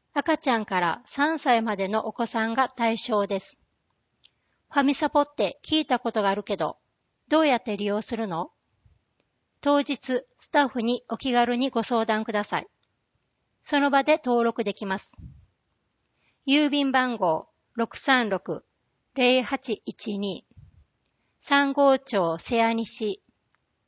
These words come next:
一の四の四。子育て支援センター、チーステップ内。電話、ファックス、四四三零零零。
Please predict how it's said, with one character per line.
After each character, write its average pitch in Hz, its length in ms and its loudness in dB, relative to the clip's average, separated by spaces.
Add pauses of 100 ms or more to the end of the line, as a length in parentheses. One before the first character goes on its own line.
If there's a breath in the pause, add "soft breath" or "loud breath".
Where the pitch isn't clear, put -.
(120)
一 247 340 -2
の 190 280 -4
四 226 340 -2
の 180 120 -4
四。 180 300 -4 (1400)
子 262 140 -4
育 294 280 2
て 277 120 -4
支 285 140 -2
援 269 200 4
セ 262 180 2
ン 254 100 -2
タ 160 360 -2 (180)
ー、 - 40 -20
チ 277 100 -2 (120)
ー - 20 0
ス - 100 -4
テ 262 120 2
ッ - 20 0 (100)
プ 254 80 -4
内。 170 240 -4 (1200)
電 247 260 2
話、 226 240 6 (320)
フ - 80 2
ァ 240 40 6
ッ - 40 0 (120)
ク 196 80 -2
ス、 - 280 -12 (600)
四 254 320 2
四 247 280 0 (440)
三 247 420 0
零 233 340 2
零 196 300 -2
零。 190 300 -2